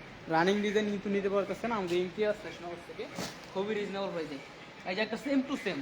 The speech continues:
ফাইন কটনের ডিজাইন, এটা কিন্তু ফাইন কটন বর্তমানে শোরুমে আমার রানিং এখন আছে, একদম খুবই রিজনেবল প্রাইসে এই প্রোডাক্টগুলো নিতে পারবেন আমাদের কাছ থেকে। প্রাইস জানার জন্য অবশ্যই WhatsApp-এ নক করেন,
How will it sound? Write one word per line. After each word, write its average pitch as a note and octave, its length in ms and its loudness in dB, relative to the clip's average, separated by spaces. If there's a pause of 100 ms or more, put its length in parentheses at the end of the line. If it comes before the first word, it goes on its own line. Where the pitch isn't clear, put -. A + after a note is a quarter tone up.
(140)
ফাইন G3+ 160 4
কটনের G#3+ 300 2
ডিজাইন, D#3+ 240 2
এটা F3+ 100 6
কিন্তু G3+ 160 2
ফাইন F#3 180 2
কটন G#3 200 2
বর্তমানে G3 340 4
শোরুমে F#3+ 280 4
আমার F#3 120 6
রানিং F3 280 8
এখন F3 200 4
আছে, E3 260 0 (1300)
একদম F3+ 260 8
খুবই G#3+ 240 4
রিজনেবল A3+ 360 8
প্রাইসে A#3 480 10
এই A3+ 100 10
প্রোডাক্টগুলো G#3+ 360 8
নিতে G#3 180 4
পারবেন G#3+ 300 6
আমাদের G3 280 2
কাছ F#3 180 2
থেকে। D3+ 180 -6 (440)
প্রাইস F#3+ 220 4
জানার A#3+ 200 2
জন্য B3+ 160 4
অবশ্যই A#3+ 340 4
WhatsApp-এ G#3+ 400 4
নক G#3 220 0
করেন, F#3+ 180 0